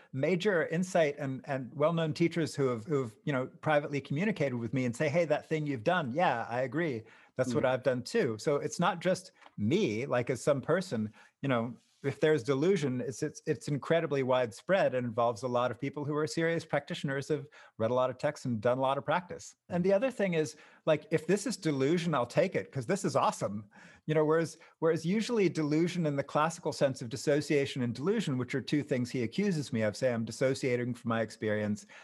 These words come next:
Speaker 1: and becoming dissociated. This is
Speaker 2: Right.
Speaker 1: highly integrative. There's this incredible level of clarity.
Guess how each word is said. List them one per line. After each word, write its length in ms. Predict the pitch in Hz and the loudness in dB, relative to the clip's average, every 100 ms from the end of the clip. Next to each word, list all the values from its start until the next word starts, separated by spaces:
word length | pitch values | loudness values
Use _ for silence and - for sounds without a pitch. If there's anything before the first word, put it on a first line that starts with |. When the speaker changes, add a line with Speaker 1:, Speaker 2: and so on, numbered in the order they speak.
| - | -8
Speaker 1:
and 100 | 117 | -4
becoming 320 | 113 123 110 | -2 0 -2
dissociated. 680 | 101 107 170 185 135 113 104 - - 151 | -2 0 -2 0 0 -2 -4 -16 -6 -4
This 180 | 185 | -2
is 80 | 220 | -4
Speaker 2:
Right. 80 | - | -2
Speaker 1:
highly 340 | 147 170 175 135 | 2 2 2 0
integrative. 520 | 180 180 135 113 104 | -2 0 0 0 0
There's 200 | 139 - | -4 -4
this 180 | 151 170 | -6 -6
incredible 520 | 147 - 151 175 151 | -4 0 0 0 0
level 320 | 127 139 156 | 0 0 0
of 140 | 113 | -2
clarity. 600 | - 139 151 175 107 95 | -2 0 2 2 -2 -8